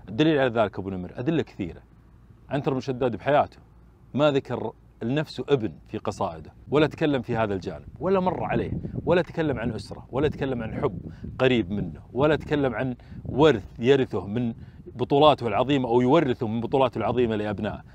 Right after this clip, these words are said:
ما تكلم عن النهج هذا ولا تكلم في السياق هذا في كل قصائد عنتر بن شداد اللي مرت على التاريخ ومرت على الحروب ومرت على المعارك اللي كان يفاخر حتى بسواده. ما فاخر طال عمرك.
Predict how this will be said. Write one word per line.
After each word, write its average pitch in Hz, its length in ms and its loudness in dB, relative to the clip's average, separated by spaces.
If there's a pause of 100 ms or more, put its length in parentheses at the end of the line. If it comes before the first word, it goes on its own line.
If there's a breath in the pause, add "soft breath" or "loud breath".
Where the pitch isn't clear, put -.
(140 loud breath)
ما 220 100 2
تكلم 147 440 -2
عن 120 80 -4
النهج 127 320 -4
هذا 123 200 4
ولا 208 220 4
تكلم 208 340 -2
في - 60 -16
السياق 175 420 2
هذا 185 260 6 (320 soft breath)
في 208 120 0
كل 277 220 4
قصائد 165 400 0
عنتر 131 260 -2
بن 110 80 -6
شداد 95 400 -8
اللي 120 140 -4
مرت 147 320 0
على 117 100 -2
التاريخ 127 400 -2
ومرت 123 300 -4
على 120 80 -2
الحروب 131 340 0 (340 soft breath)
ومرت 131 340 2
على 113 100 0
المعارك 117 400 0
اللي 127 140 -4
كان 170 180 0
يفاخر 160 340 4
حتى 214 220 -2
بسواده. 156 440 4 (460 soft breath)
ما 220 120 8
فاخر 131 320 4
طال 113 180 -2
عمرك. 113 220 -6